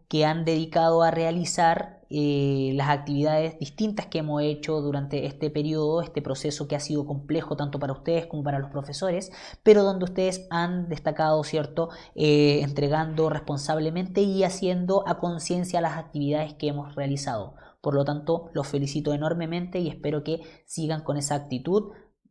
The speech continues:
eh, firme durante este incierto tiempo que siga, eh, esta metodología, ¿ya? Así que los invito, eh, a que pongámosle,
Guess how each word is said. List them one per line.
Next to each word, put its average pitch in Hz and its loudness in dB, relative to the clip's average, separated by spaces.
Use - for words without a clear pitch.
eh, 131 2
firme 214 0
durante 156 2
este 156 -2
incierto 147 2
tiempo 165 -4
que 165 -4
siga, 151 0
eh, 143 -2
esta 139 -4
metodología, 143 -2
¿ya? 143 -4
Así 147 -6
que 147 -2
los 139 0
invito, 156 0
eh, 139 2
a 139 -4
que 156 0
pongámosle, 147 -2